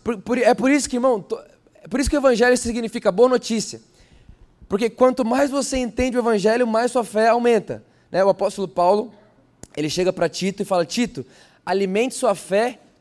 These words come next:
com a palavra de Cristo." Ou seja,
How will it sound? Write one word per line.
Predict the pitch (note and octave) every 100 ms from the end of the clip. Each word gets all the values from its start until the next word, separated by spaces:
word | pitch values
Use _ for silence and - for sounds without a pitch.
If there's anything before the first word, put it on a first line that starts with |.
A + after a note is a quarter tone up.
| _
com | G#3
a | G3+
palavra | G#3 F#3+ A3+ A#3+
de | G3+
Cristo." | G3+ A3 G3+ - G#2+ _ _ _ _ _ _ _
Ou | F#3+
seja, | G3+ A3+ E3